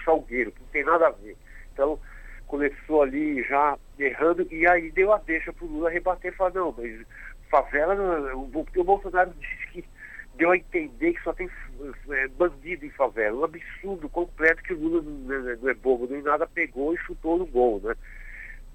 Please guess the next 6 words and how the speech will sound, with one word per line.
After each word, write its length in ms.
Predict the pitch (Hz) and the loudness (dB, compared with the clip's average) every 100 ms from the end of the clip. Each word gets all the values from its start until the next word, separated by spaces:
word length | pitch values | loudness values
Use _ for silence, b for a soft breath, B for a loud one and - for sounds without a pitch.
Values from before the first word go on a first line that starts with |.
| - 117 | -14 -12
Dizendo 360 | 113 131 131 | 0 0 0
que 140 | - 131 | 2 2
uma 140 | 123 | 4
favela 680 | - 113 117 127 139 139 - b b - - | 2 2 4 4 6 2 0 b b -16 -14
não 80 | - | -6
tem, 140 | - | 0